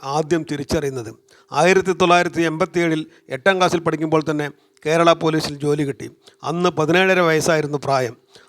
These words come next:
ആറ് മാസം ഗസ്റ്റ് കളിച്ചു. പതിനെട്ട് വയസ്സ് തികഞ്ഞപ്പോൾ പോലീസ് ടീമിൽ ഔദ്യോഗികമായി ചേർന്നു. അങ്ങനെയാണ് ഐ എം വിജയൻ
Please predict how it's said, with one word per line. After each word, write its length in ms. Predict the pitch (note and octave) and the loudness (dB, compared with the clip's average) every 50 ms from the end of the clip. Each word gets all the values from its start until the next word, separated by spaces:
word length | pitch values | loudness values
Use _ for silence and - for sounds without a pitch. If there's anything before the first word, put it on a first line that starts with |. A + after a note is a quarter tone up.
| _ - | _ -2
ആറ് 220 | C3+ D3+ F3+ F#3 | 2 4 4 4
മാസം 400 | G3 F#3 F3 F3 E3 - F3 E3 | 2 2 0 0 0 -2 -4 -2
ഗസ്റ്റ് 320 | D3 D3+ C#3+ - - F#3 | -2 -4 -4 -2 -2 -2
കളിച്ചു. 360 | D#3+ D#3 C#3 B2+ - - A2+ - - _ _ _ _ _ - | -2 -2 -2 -4 -6 -10 -14 -14 -16 _ _ _ _ _ -4
പതിനെട്ട് 340 | D3+ E3 F3+ G3 F#3 E3+ G3+ | 0 0 0 0 0 2 2
വയസ്സ് 260 | F#3+ F3+ F3+ D#3+ F3 | 4 4 2 0 0
തികഞ്ഞപ്പോൾ 500 | E3 E3+ E3+ E3+ E3+ E3+ E3+ E3+ D#3+ D#3+ | -2 0 0 0 0 0 0 -2 -2 -2
പോലീസ് 460 | - - C#3+ D#3+ E3+ E3+ F3 E3+ - - E3+ | -4 -2 0 2 4 4 4 2 0 -2 -2
ടീമിൽ 240 | E3 D#3 D#3 D3+ | -2 -2 -2 -4
ഔദ്യോഗികമായി 760 | D3+ B2 B2 C#3+ D#3 D3 F3 F3 F3 E3+ E3 E3 E3 D#3+ D#3 D3+ | -4 -2 -2 -2 2 4 6 6 6 4 0 0 0 -2 -4 -4
ചേർന്നു. 400 | - - D3 C#3+ C#3 B2+ A#2 A2+ _ _ _ _ _ _ - | -4 -4 -6 -6 -6 -8 -10 -12 _ _ _ _ _ _ -10
അങ്ങനെയാണ് 440 | B2+ D3 D#3+ E3+ E3+ E3+ E3+ E3 D#3 | -8 -4 -2 0 0 2 2 2 2
ഐ 160 | D3+ D#3 E3 | 2 2 2
എം 120 | E3+ E3 | 2 2
വിജയൻ 380 | D#3 D#3+ D3 D#3 D#3+ D#3 D3 | 0 0 2 2 2 2 0